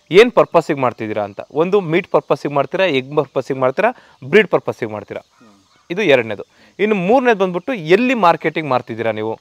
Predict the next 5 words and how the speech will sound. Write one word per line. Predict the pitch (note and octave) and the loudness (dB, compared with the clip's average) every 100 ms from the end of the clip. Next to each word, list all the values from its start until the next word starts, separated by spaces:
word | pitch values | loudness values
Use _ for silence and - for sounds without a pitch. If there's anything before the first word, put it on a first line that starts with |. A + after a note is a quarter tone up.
| _ _ - | _ _ -2
ಒಂದೊಂದೇ | E3+ A3+ A3+ A3 | 2 2 2 2
ರಿಟೇಲ್ | D#3+ F#3+ F#3+ | 4 4 2
ಮಾಡ್ತಿದ್ದೀರಾ, | D#3 C3 B2+ C3 G3+ | 2 0 -2 -2 -2
ಹೋಲ್‌ಸೇಲ್ | - F3 F3 D#3 | 0 0 2 0
ಮಾಡ್ತಿದ್ದೀರಾ, | C3 A2+ A2+ G#2 | 0 -4 -6 -4